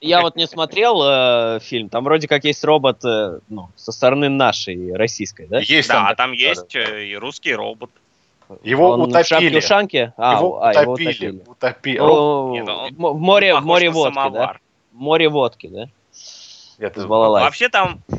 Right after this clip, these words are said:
Speaker 3: вот, э, я тебя просвещу, что там, конечно, ему времени экранного, собственно, э, мало уделили, его там в перв-, в первом же бою п-, утопили.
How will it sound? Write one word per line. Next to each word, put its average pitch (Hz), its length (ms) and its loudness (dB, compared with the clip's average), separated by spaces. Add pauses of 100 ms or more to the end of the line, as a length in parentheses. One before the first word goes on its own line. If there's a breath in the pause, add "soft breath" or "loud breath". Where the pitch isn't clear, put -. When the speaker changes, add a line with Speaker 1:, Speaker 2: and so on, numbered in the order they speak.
(320)
Speaker 3:
вот, 127 200 -10
э, 139 160 2
я 139 140 0
тебя 147 140 -4
просвещу, 156 440 -10
что - 120 -12
там, 131 160 -2
конечно, 139 320 -2
ему 135 360 -6
времени 120 600 -6
экранного, 101 640 -2
собственно, 90 720 -16
э, - 880 -16
мало 202 300 2
уделили, 113 500 -8
его 101 160 -8
там 104 360 -6
в - 120 -20
перв-, 117 340 -2
в - 180 -20
первом 117 280 -2
же 110 80 -8
бою 110 380 -2
п-, - 160 -14
утопили. 98 640 -8